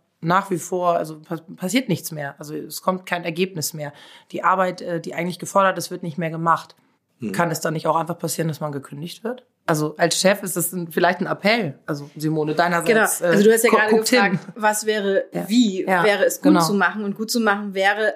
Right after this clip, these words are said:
Speaker 3: es einfach anzusprechen, Unterstützung und, äh, Hilfe anzubieten. Ne?
Speaker 1: Im Einzelgespräch oder?
Speaker 3: Im Einzelgespräch,
Speaker 1: Also
Speaker 3: auf
Speaker 1: in
Speaker 3: jeden Fall im
Speaker 1: Mhm.
Speaker 3: Einzelgespräch. Also in einem geschützten Rahmen. Und es wäre natürlich auch wünschenswert,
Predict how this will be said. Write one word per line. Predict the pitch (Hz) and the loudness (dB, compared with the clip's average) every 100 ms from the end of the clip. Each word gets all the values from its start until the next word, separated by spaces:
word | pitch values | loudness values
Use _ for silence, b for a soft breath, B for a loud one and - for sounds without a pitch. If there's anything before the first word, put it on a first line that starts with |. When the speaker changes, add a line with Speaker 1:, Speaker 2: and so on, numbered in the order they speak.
| - - | -6 -8
Speaker 3:
es | 202 | -4
einfach | - 190 196 - | 0 -2 -2 -4
anzusprechen, | 208 220 - - 226 | -2 -2 -4 -2 -2
Unterstützung | 220 196 - 202 226 220 214 | -2 -6 -8 -8 -6 -4 -4
und, | 196 196 - | -4 -2 0
äh, | 190 190 | 0 4
Hilfe | 302 302 | 4 4
anzubieten. | - 160 165 170 165 170 | 0 -2 -12 -14 -12 -2
Ne? | 202 | 2
Speaker 1:
Im | 196 | 4
Einzelgespräch | 175 220 311 311 - 262 269 - | 4 2 2 0 -4 -6 -8 -4
oder? | 220 214 208 - - | -2 0 0 -2 -2
Speaker 3:
Im | 196 | 2
Einzelgespräch, | 202 180 185 170 165 143 151 147 | 4 2 -2 -6 -4 -4 -2 -2
Speaker 1:
Also | |
Speaker 3:
auf | 165 | -2
Speaker 1:
in | 160 | 2
Speaker 3:
jeden | 208 | 2
Fall | 208 185 | 2 0
im | 180 | 0
Speaker 1:
Mhm. | 175 | 0
Speaker 3:
Einzelgespräch. | 185 202 160 - - 160 160 | 0 -2 -4 -12 -8 -8 -2
Also | 175 175 | -2 -2
in | 175 | -8
einem | 180 | -6
geschützten | 185 269 262 254 | -2 -2 0 0
Rahmen. | - 196 202 202 | 4 2 2 -2
Und | 196 | -6
es | 180 | -4
wäre | 190 | -4
natürlich | 190 185 196 - | -4 -6 -8 -4
auch | 175 170 | -4 2
wünschenswert, | 254 302 254 247 220 214 | 4 6 4 2 0 0